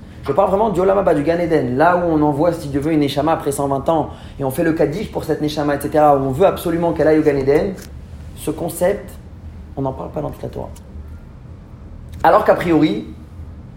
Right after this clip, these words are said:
ça c'est la récompense. Il y a une Gemara qui nous dit clairement, on va la ramener tout de suite dans les détails, Srara Behai Alma Leka. Le salaire, la récompense pour ce qu'on fait, elle n'est pas dans ce monde-là.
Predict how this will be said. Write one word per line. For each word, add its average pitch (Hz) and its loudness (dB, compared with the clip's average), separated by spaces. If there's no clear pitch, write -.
ça - -8
c'est 127 -6
la 120 2
récompense. 131 -6
Il 139 0
y - 6
a - 6
une 147 4
Gemara 151 6
qui 160 0
nous 151 6
dit 151 0
clairement, 151 6
on - 4
va 143 6
la 135 6
ramener 135 2
tout 139 -8
de - -10
suite 139 -4
dans 139 0
les 135 0
détails, 131 4
Srara 185 4
Behai 156 4
Alma 143 0
Leka. 160 0
Le 147 4
salaire, 180 6
la 156 8
récompense 160 0
pour 175 0
ce - -8
qu'on 160 0
fait, 190 0
elle 160 0
n'est 165 -2
pas - 2
dans 151 0
ce - -6
monde-là. 107 -4